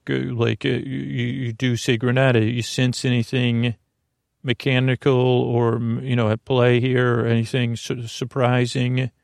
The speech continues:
Granada rolls and says, "Nope. I'm clear that there isn't anything mechanical because I rolled a sixteen."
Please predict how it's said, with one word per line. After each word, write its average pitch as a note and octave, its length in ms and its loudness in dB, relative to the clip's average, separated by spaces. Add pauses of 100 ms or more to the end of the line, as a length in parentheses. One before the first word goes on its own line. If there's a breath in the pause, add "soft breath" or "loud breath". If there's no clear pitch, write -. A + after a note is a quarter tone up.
(1080)
Granada A#2 440 2
rolls A#2 760 0
and A2 380 0
says, A2+ 400 -2
"Nope. B2+ 400 2 (1700)
I'm B2 300 0
clear C3+ 560 2
that A2 260 -2
there A#2+ 140 0
isn't A#2+ 260 4
anything A2 420 -2
mechanical A2+ 840 -4
because A2+ 420 -6
I A2+ 120 0
rolled A#2 320 -2
a A#2+ 40 -4
sixteen." A#2+ 920 -2